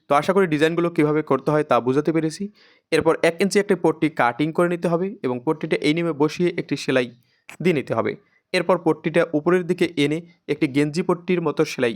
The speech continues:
দিয়ে নিতে হবে। এটা অবশ্যই শুরু থেকে শেষ পর্যন্ত এক সমান থাকতে হবে। এরপর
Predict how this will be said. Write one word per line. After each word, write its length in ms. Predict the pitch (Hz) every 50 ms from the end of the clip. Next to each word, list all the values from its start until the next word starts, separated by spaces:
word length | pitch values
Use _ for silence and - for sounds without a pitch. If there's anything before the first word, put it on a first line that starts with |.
| 113 _ -
দিয়ে 180 | 135 147 151 123
নিতে 140 | 107 - 120
হবে। 180 | 110 104 110 - - _ _ _ _ _
এটা 160 | - 214 254 247 -
অবশ্যই 420 | - 156 156 202 202 - 214 208 208 208 - -
শুরু 220 | - - 170 185
থেকে 240 | 196 185 202 208 202 180
শেষ 240 | - - 151 131 - - _
পর্যন্ত 380 | - 165 165 170 180 156 - 139 156 165 - _ _ _ _ _
এক 160 | 160 165 180 175
সমান 360 | - - 180 170 170 170 175 175 175 175 -
থাকতে 260 | - - 170 - - -
হবে। 220 | - 110 107 - - _ _ _ _ _ _
এরপর 280 | 165 165 156 160 160